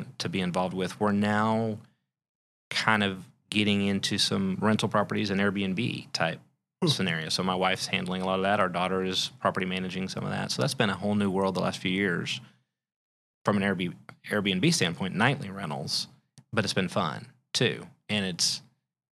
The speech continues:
Speaker 1: uh, you're kinda able to get to know people to a certain degree. My wife loves that aspect and communicate, but yet you're not necessarily hosting them in your own home.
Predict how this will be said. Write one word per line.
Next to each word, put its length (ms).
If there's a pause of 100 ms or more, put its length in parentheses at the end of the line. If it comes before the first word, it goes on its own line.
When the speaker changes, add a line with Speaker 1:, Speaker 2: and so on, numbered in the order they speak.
Speaker 1:
uh, 400
you're 160
kinda 340
able 260
to 180
get 260
to 80
know 140
people 280
to 100
a 40
certain 220
degree. 180
My 120
wife 260
loves 200
that 160
aspect 580
and 220
communicate, 680 (500)
but 180
yet 440 (540)
you're 120
not 160
necessarily 320
hosting 400
them 160
in 80
your 140
own 140
home. 340